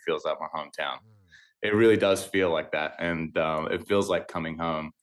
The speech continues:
Speaker 1: um, at, at every stop along the way, which is, which is really cool, really cool feeling.
Speaker 2: Well, it's interesting too, because you had quite a run of success in Australia before you even came to America to try to do country music. I mean, you had a whole rock thing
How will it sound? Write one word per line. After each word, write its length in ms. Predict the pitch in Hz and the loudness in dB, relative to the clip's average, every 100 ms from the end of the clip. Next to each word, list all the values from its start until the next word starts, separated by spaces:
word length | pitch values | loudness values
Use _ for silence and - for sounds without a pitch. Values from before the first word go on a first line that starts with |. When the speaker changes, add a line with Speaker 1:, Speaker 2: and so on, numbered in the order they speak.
| _ _ _ _ | _ _ _ _
Speaker 1:
um, 340 | 82 80 78 - | -6 -4 -4 -2
at, 160 | 101 101 | -2 0
at 180 | 107 | 2
every 300 | 104 98 85 | 2 2 -2
stop 360 | 82 - 82 - | -2 -2 -2 -2
along 240 | 85 80 | -4 -4
the 80 | 80 | -4
way, 240 | 82 76 73 | -2 -2 -2
which 200 | 82 95 | -4 -6
is, 300 | 85 - _ _ _ - | -8 -12 _ _ _ -4
which 200 | 131 117 | -2 0
is 100 | 117 | 2
really 240 | 120 82 | 4 2
cool, 300 | 87 73 64 | 2 -2 -2
really 280 | 92 101 90 | 0 2 4
cool 200 | 82 73 - | 0 -6 -6
feeling. 260 | 73 69 - _ _ _ | -6 -8 -16 _ _ _
Speaker 2:
Well, 100 | 190 | 0
it's 100 | 196 | 2
interesting 360 | 233 202 170 143 | 0 0 -2 2
too, 180 | 202 | 2
because 340 | 160 139 135 120 | 4 4 4 4
you 100 | 143 | 0
had 580 | 131 190 170 131 - - | 2 4 2 0 -8 -6
quite 320 | - 160 160 | 2 4 4
a 40 | |
run 220 | 139 139 | 4 4
of 120 | 139 - | 2 -2
success 540 | 123 - 147 135 - | -4 -2 0 0 -2
in 160 | 131 135 | -4 -2
Australia 880 | 110 - 131 147 147 104 92 85 - _ _ _ | -2 -2 2 4 4 2 -4 -6 -10 _ _ _
before 360 | 147 - 196 202 | -6 4 6 6
you 160 | 170 | 6
even 320 | 156 135 139 127 | 4 2 0 0
came 380 | 147 139 131 | 2 2 0
to 160 | 113 135 | -2 0
America 540 | 117 135 208 90 69 - | 2 2 2 0 -10 -8
to 100 | 127 | -4
try 220 | 147 127 | 0 0
to 80 | 123 | 0
do 360 | 120 123 117 | 0 0 0
country 340 | - 123 - 123 | -4 -6 -4 -2
music. 260 | 143 117 | -2 -2
I 20 | |
mean, 160 | 110 117 | -6 -4
you 100 | 120 | -2
had 340 | 123 120 120 | 2 2 0
a 120 | 107 113 | -4 -4
whole 220 | 123 113 | -2 -2
rock 320 | 110 147 - | -2 -2 -2
thing 440 | - 120 113 113 | -4 -4 -4 -12